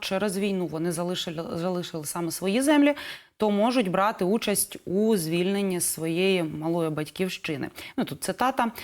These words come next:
«Набагато краще, щоб у бригаді були люди, які знають місцевість, щоб командири дозволяли вести бій у напрямку дому». Про таке заявив виданню підполковник З С У, на якого вони посилаються. Ну, а як на мене, то це ще й, мабуть, впливає на мотивацію.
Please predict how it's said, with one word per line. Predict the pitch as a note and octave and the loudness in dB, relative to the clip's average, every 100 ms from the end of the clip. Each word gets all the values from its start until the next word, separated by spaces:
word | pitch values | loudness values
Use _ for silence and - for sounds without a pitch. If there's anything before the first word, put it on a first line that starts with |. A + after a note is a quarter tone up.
| - | -6
«Набагато | F3+ F#3+ A#3 G#3 | -2 0 0 2
краще, | G#3+ A3+ G#3 | 0 0 -4
щоб | - F3+ | -4 -2
у | F3 | 0
бригаді | F#3 F#3 F#3+ | 0 0 -2
були | E3 F3 F3 | -2 -2 0
люди, | F3+ G3+ | 0 2
які | F#3 E3 D3+ | 2 0 -2
знають | F3 E3 D#3 | 0 0 -2
місцевість, | D#3+ - F#3+ A#3 A#3 | -4 0 0 0 -4
щоб | - D#3+ | -6 -8
командири | - E3+ E3 G#3 | -2 0 0 0
дозволяли | E3+ D#3+ D#3+ D#3+ | -2 -2 -2 -2
вести | D#3 D3+ - | -2 -6 -8
бій | D3+ D3+ G#3 G#3 - _ | -4 0 0 -2 -16 _
у | F3 | 2
напрямку | F3+ F#3 F#3 F3 E3+ E3+ D#3+ | 2 2 2 0 0 -4 -4
дому». | D#3+ D#3+ C3+ A#2+ - | -4 -2 -2 -6 -8
Про | - D#3+ | -8 -6
таке | F3 - G#3 | -6 0 0
заявив | F3 E3+ F3 F3+ | 2 2 2 0
виданню | D#3 D#3+ D#3+ D#3 D3 C#3+ - - | -2 -2 -2 -4 -6 -10 -12 -10
підполковник | E3 E3+ D#3 C#3+ C#3+ | -8 -6 -6 -10 -8
З | D3 | -6
С | E3 D4 | 0 4
У, | |
на | D#4 | 4
якого | D4 C4 | 4 0
вони | B3 | 0
посилаються. | A#3+ G#3+ - G3+ G#3 G3 - - - - _ | -2 -4 -4 0 0 0 -4 -6 -8 -18 _
Ну, | A3+ | 2
а | F#3+ | 4
як | E3 D#3+ | 2 0
на | F3 | 0
мене, | F3+ G#3+ G3+ | 2 2 0
то | F3 | -2
це | - F3+ | -4 -4
ще | - F3 | -2 -2
й, | |
мабуть, | F3 E3 F3 | -2 -2 -8
впливає | - F#3 F#3 F3+ | -4 0 2 2
на | F3+ | 2
мотивацію. | F3+ A3+ A#3 G3+ - | 0 0 0 0 -2